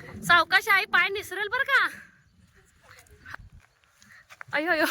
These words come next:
चालत आहे ना. होय की, सगळं वाहून गेलंय बघा. तर आमच्या रस्त्याची दुरवस्था. चला की.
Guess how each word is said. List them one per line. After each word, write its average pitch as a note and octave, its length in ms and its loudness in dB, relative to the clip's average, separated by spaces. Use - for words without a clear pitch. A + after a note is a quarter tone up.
चालत F4+ 360 0
आहे G#4 100 -8
ना. B4+ 100 -10
होय F#4+ 160 6
की, A#4 260 0
सगळं F#4+ 280 2
वाहून A#4 280 0
गेलंय A4+ 280 0
बघा. D4+ 260 0
तर A#3 80 -10
आमच्या B3 280 -8
रस्त्याची C#4 440 -6
दुरवस्था. A#3+ 680 -4
चला F4 160 4
की. G4 400 -4